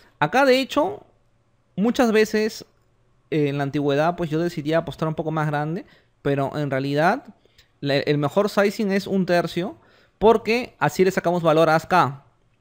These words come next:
¿ya? Y también inducimos locuras como estas, que, pucha, me subió con AS-K. Bueno, eso no lo van a ver en niveles más altos, pero igual podemos inducir a jugadores malos, eh, con esa, con esa línea, ¿no? ¿Y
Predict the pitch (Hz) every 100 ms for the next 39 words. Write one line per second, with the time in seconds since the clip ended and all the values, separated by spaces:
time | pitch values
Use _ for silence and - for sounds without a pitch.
0 | - 139 151 233 - _ _ - 156 160
1 | 170 180 185 147 180 175 175 143 135 170
2 | 175 139 156 185 120 113 - - 123 127
3 | 120 131 - 117 107 - _ _ _ _
4 | - 143 - 156 185 147 135 - 110 -
5 | 131 - 120 _ _ _ - - - 302
6 | 294 240 202 180 190 185 156 160 170 151
7 | 156 160 180 143 123 - 143 156 160 151
8 | 175 175 175 185 185 139 - 175 120 -
9 | 135 139 143 139 139 135 - - - -
10 | - 123 110 - 135 143 - 139 127 113
11 | - _ - _ _ - 156 160 151 175
12 | 143 120 143 - _ _ - - _ _
13 | _ _ - 202 -